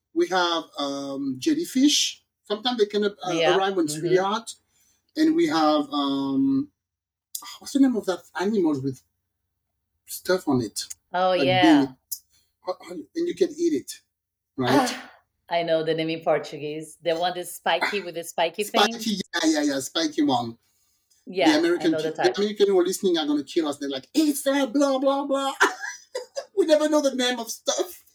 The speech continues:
Speaker 2: Yeah, like, oh my goodness.
Speaker 1: What's
Speaker 2: What
Speaker 1: the
Speaker 2: is
Speaker 1: name
Speaker 2: the
Speaker 1: of
Speaker 2: name?
Speaker 1: that? Anyway, we have stuff like that, okay? But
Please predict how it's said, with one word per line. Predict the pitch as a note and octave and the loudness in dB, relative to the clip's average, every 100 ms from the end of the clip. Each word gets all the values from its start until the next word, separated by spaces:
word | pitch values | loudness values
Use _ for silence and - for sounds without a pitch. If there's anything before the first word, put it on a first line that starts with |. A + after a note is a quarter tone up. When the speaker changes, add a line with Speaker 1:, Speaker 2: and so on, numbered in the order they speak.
| _ - | _ -4
Speaker 2:
Yeah, | A3+ B3+ E4+ D4 F#3+ E3+ | 2 4 6 4 4 2
like, | D#3+ D#3+ | -2 -2
oh | G3 A#3+ | -4 -2
my | E3 C#3 | -4 -6
goodness. | D#3+ F#3 D#3 C3+ - - - D4 - _ _ _ | -6 -6 -4 -6 -6 -18 -14 -14 -14 _ _ _
Speaker 1:
What's | - - | 0 2
Speaker 2:
What | F4+ | 6
Speaker 1:
the | |
Speaker 2:
is | C#4 | 6
Speaker 1:
name | G#3+ | 6
Speaker 2:
the | |
Speaker 1:
of | F3 | 4
Speaker 2:
name? | E3+ | 2
Speaker 1:
that? | B2+ - | -2 2
Anyway, | G#3+ A#3+ G3 | 2 4 4
we | D3+ F3+ | 2 0
have | G3+ | -4
stuff | - D#3+ - | -2 -6 -4
like | C3+ | -4
that, | D3+ G3 G3+ | -2 0 0
okay? | E3+ F3+ - _ _ _ _ _ _ _ _ - | 0 0 -2 _ _ _ _ _ _ _ _ -4
But | B3 D#4+ D#4+ | 2 2 2